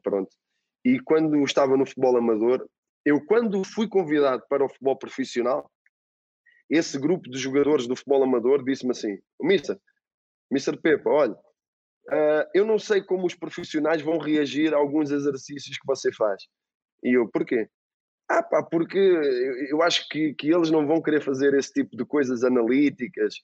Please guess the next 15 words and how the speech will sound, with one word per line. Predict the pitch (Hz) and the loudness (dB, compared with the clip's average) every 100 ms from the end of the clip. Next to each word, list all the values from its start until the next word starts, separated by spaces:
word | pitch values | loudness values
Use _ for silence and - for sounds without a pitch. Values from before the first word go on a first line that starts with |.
| _ _ 107 | _ _ 2
ah, | 113 107 107 104 _ 104 - | 4 4 2 -2 _ -10 -2
prática, | 135 135 135 120 | -2 -2 -2 0
algumas | 127 135 143 127 | 0 2 0 0
sem | 123 113 | 0 -2
bola, | 104 131 143 135 120 101 - _ | 0 2 2 2 0 -6 -12 _
algumas | - 120 160 160 135 | -6 -2 -2 0 -2
só | 156 147 | -2 -4
de | 131 139 131 123 | -2 0 0 0
virar | 123 120 160 | -2 0 0
os | 160 139 | -2 -2
apoios, | 131 - 151 160 120 | -4 -2 0 0 -2
virar | 101 98 147 180 | -4 -2 0 -2
o | 160 - | -6 -4
corpo, | 156 175 151 - 104 _ _ 113 | 0 2 0 -6 -20 _ _ -6
ajustar, | 123 127 - 135 165 160 135 | -4 -4 -2 0 2 2 -2